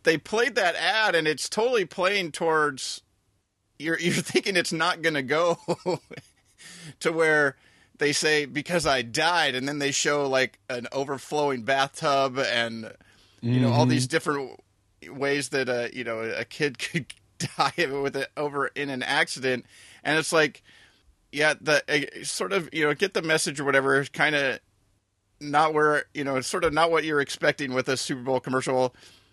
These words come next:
Speaker 1: uh, 'cause you, like Carla said, you're kind of expecting the, these over-the-top silly or, you know, out there ads or whatever, and, uh, this kinda went the, the, <laughs> the other direction.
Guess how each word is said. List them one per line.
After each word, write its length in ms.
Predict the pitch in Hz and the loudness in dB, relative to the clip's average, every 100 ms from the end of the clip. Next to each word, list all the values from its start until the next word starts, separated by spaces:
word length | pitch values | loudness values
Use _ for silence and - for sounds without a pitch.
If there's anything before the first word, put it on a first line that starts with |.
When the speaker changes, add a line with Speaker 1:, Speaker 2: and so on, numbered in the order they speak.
| - | -12
Speaker 1:
uh, 180 | 113 110 | -6 -6
'cause 160 | 147 123 | -4 -2
you, 220 | 131 127 135 | 0 -2 0
like 220 | 127 120 _ | 0 0 _
Carla 300 | - 147 131 | 0 0 2
said, 180 | - 127 | -2 -2
you're 100 | 131 | -2
kind 240 | - 156 | 0 2
of 100 | 156 | 2
expecting 640 | 135 - 147 135 135 117 104 | 0 -2 -2 -2 -2 -6 -4
the, 220 | 123 123 - | -4 -4 -4
these 200 | 120 - | -6 -2
over-the-top 640 | 143 127 117 117 139 120 - | -2 -2 -2 -2 2 2 2
silly 600 | - 135 131 123 123 117 | -2 0 2 2 2 0
or, 360 | 107 104 101 - _ _ _ _ | 0 -2 -4 -10 _ _ _ _
you 100 | - | -8
know, 100 | 113 - | -6 -2
out 240 | 113 123 | 0 0
there 200 | 135 117 113 | 2 2 2
ads 380 | 107 110 107 | 0 0 -2
or 80 | 107 | -2
whatever, 460 | 107 107 110 110 104 _ - _ _ - | -2 0 0 -2 -4 _ -20 _ _ -10
and, 280 | 113 117 113 | -6 -4 -4
uh, 320 | 110 104 98 - | -4 -4 -6 -8
this 220 | 120 - | -8 -8
kinda 260 | - 131 117 | -4 -4 -2
went 220 | 113 107 | -6 -6
the, 340 | 120 107 104 - _ - | -4 -4 -6 -10 _ -14
the, 260 | 107 117 110 | -6 -4 -2
<laughs> 40 | |
the 120 | - 104 - | -4 -6 0
other 260 | 131 - | 0 2
direction. 500 | 113 127 160 160 135 | -2 2 0 0 -2